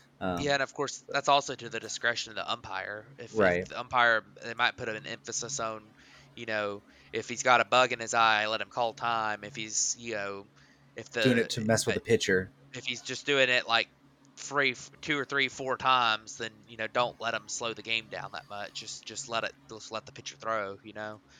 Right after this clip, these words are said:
Speaker 1: Yeah.
Speaker 2: So.
Speaker 1: Yep. So one of the other rules that we had, 'cause I'm gonna save the big one for, for last one, we've talked about a lot. The, the second rule that we had changed is that the bases are going to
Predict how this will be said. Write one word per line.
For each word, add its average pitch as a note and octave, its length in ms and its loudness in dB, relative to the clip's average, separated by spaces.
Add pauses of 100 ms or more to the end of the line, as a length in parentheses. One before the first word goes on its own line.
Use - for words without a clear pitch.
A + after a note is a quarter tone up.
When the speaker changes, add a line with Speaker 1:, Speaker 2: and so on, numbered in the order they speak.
(160)
Speaker 1:
Yeah. F2+ 180 0 (180)
Speaker 2:
So. - 300 -12 (1120)
Speaker 1:
Yep. F3 220 -2
So E3+ 400 8 (360)
one F3 180 4
of E3+ 60 4
the F3 160 10
other E3 180 12
rules D3+ 320 12
that D3 80 8
we D3 100 8
had, C3+ 340 10
'cause - 140 -6
I'm C3+ 60 6
gonna C#3 100 8
save C3+ 220 8
the A2+ 80 4
big C3+ 200 10
one B2 200 6
for, A#2 260 4
for A#2 180 4
last A2+ 360 8
one, A#2+ 100 4
we've A#2 140 4
talked - 260 4
about A2 160 8
a A2 40 6
lot. A2+ 360 8
The, C3 340 4
the C#3+ 120 0
second F#3 320 6
rule D#3 160 12
that D3 100 12
we C3+ 120 8
had C#3 200 10
changed C#3 460 4
is A#2+ 100 -2
that C3+ 160 4
the A#2+ 60 -8
bases C3+ 760 6
are A#2 260 6
going A#2+ 400 0
to A#2 380 -6